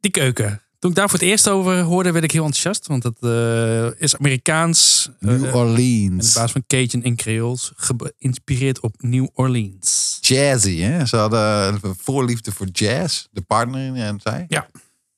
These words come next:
Speaker 2: En, eh, ze wilde graag, eh, zij, zij kookte volgens mij al, eh,
Speaker 1: Eh, ja, ze heeft volgens mij koksopleiding gedaan en, eh, kookt hiervoor ook wel bij restaurants.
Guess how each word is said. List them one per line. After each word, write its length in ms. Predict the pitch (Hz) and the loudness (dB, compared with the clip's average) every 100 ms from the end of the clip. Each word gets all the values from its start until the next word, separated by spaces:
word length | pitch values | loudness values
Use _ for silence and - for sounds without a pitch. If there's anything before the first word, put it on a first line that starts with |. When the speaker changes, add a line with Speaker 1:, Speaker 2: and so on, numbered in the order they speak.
| _ | _
Speaker 2:
En, 200 | 104 101 | -10 -6
eh, 400 | 101 101 104 104 | -4 -4 -2 -2
ze 200 | 101 107 | -4 -4
wilde 220 | 104 110 | -2 -2
graag, 420 | 104 - 104 98 - | -2 -2 -2 -2 -4
eh, 380 | 90 82 82 87 - _ _ _ _ | -4 -2 -4 -8 -12 _ _ _ _
zij, 200 | - 113 104 | -2 0 0
zij 160 | 120 | -4
kookte 360 | - 123 123 - | -2 -2 -2 -4
volgens 300 | - 101 101 | -6 -4 -2
mij 120 | 98 | -2
al, 500 | 95 95 92 92 90 | -2 -2 -2 -2 -2
eh, 60 | 90 92 _ - - _ _ _ | -6 -10 _ -20 -20 _ _ _
Speaker 1:
Eh, 220 | 185 196 | 0 2
ja, 60 | 196 | 2
ze 60 | |
heeft 120 | 202 | 2
volgens 260 | 190 185 180 | 2 0 0
mij 100 | 170 | -2
koksopleiding 600 | - 185 - 165 160 151 | -2 -2 -2 0 0 0
gedaan 400 | 156 147 151 156 | 0 0 2 0
en, 260 | 143 127 123 | -2 -2 0
eh, 140 | 120 120 | 0 -2
kookt 280 | - 139 131 | -2 -4 -4
hiervoor 240 | 131 - 127 | -10 -6 -6
ook 100 | - | -4
wel 80 | 120 | -2
bij 100 | 113 | -2
restaurants. 640 | 113 - 127 185 - | -2 -2 -4 -4 -12